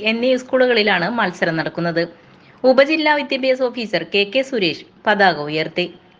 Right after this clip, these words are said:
സാംസ്കാരിക ഘോഷയാത്രയ്ക്ക് ശേഷം അന്നമനട ഗ്രാമപഞ്ചായത്ത് പ്രസിഡന്റ്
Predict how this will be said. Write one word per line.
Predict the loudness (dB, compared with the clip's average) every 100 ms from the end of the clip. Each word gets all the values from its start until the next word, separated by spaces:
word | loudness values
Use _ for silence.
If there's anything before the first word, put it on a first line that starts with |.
| _ _
സാംസ്കാരിക | 0 0 0 2 2 0
ഘോഷയാത്രയ്ക്ക് | 0 0 2 0 0 -4 -4
ശേഷം | -2 -2 -2 -6 -16 -20 -4
അന്നമനട | -2 0 0 0 0
ഗ്രാമപഞ്ചായത്ത് | 2 2 2 -2 0 0 -2
പ്രസിഡന്റ് | -4 -4 -6 -8 -10